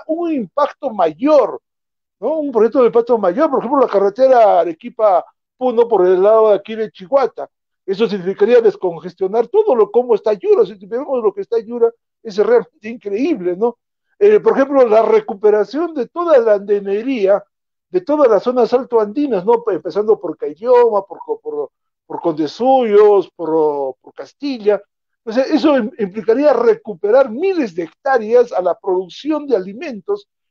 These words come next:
en la región. Y así, proyectos que sirvan para ese tipo de, para generar un impacto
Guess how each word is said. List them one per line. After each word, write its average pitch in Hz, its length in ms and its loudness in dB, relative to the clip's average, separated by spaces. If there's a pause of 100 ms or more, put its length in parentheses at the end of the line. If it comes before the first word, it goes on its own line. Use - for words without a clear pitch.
en 185 140 -6
la 196 60 0
región. 202 460 0 (500)
Y 254 120 -2
así, 320 400 0
proyectos 320 720 0
que 349 200 4
sirvan 311 840 0
para 214 220 0
ese 247 260 -6
tipo 262 340 0
de, 175 100 -2
para 170 320 -2 (340)
generar 240 460 4
un 285 180 -2
impacto 269 640 -6